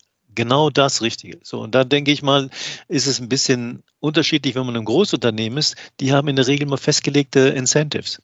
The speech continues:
Ja, die haben festgelegte Pakete und es ist schwierig für das lokale Management dann, ich sage jetzt mal für den Expat,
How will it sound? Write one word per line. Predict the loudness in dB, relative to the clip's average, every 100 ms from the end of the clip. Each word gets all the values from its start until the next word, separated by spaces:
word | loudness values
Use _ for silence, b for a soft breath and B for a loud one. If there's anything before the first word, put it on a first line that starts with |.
| _ -6
Ja, | -6
die | -2 -2
haben | 0
festgelegte | 0 2 0 0 0
Pakete | -4 2 2 2 0
und | 0
es |
ist | -2
schwierig | -2 2 2 4
für | 4
das | 2 2
lokale | 0 2 4 2
Management | 0 -2 -4 -2 0
dann, | 0 0 B B B B
ich | -2
sage | 0 0
jetzt | -2
mal | -8
für | -10 -10
den |
Expat, | -6 -4 0 0